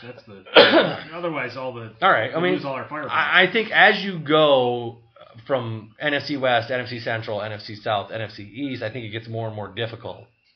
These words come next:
Speaker 2: to predict, I
Speaker 1: Sure.
Speaker 2: think. Okay, so N F C West, we'll start with Steve. Um, how do you see this thing panning out, the four teams in the N F C West? Uh, Seahawks, Cardinals,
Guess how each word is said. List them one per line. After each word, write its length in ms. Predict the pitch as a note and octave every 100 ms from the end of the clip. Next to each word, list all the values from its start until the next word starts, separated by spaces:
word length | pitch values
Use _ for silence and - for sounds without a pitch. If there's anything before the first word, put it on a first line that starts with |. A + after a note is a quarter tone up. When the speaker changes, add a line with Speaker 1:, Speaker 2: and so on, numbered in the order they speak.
| _ _ _ -
Speaker 2:
to 80 | A2+
predict, 420 | A2 G#2+ - -
I 40 |
Speaker 1:
Sure. 100 | G2+
Speaker 2:
think. 140 | G#2+ G#2 - _ C#3+
Okay, 180 | C3+ - - - -
so 120 | F3+
N 120 | G3+
F 120 | A3+
C 180 | A3 G3+
West, 340 | E3 C#3 G#2+ C3+
we'll 100 | C3
start 220 | E3 C#3
with 140 | C3
Steve. 340 | - C#3+ B2 - - - _
Um, 600 | C#3 C#3 C3 B2 A#2+ A#2 -
how 200 | - G3+
do 80 | G#3
you 80 |
see 180 | G3 G3
this 140 | D#3+ D#3
thing 200 | D3+ C3+
panning 300 | D3 C3+ B2
out, 160 | A2
the 60 | A2
four 200 | C3+ B2
teams 240 | A#2+ A#2
in 80 | A2+
the 60 | A2+
N 40 |
F 60 | A2
C 100 | A2+
West? 320 | G#2+ G#2+ G#2 - - -
Uh, 240 | B2+ A2+ -
Seahawks, 480 | F3+ F3 E3 D#3+ D#3
Cardinals, 640 | - D#3 D3 D3 C#3 C#3